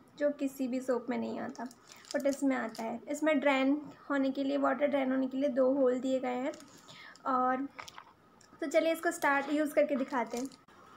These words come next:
So मैंने अपने face को वे-, wet कर लिया है और ये soap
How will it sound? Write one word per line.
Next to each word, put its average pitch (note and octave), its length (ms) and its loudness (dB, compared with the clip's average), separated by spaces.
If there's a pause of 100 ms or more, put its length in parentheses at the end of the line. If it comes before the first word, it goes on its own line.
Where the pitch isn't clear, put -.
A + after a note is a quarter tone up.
(640)
So F4+ 100 6
मैंने D#4+ 280 6
अपने D#4+ 220 4
face D4 320 2
को D#4+ 100 -2
वे-, C#4 300 0
wet C#4 360 2
कर D4+ 160 2
लिया C#4+ 260 2
है D#4 60 4
और D#4+ 180 6
ये C#4+ 160 2
soap B3+ 400 2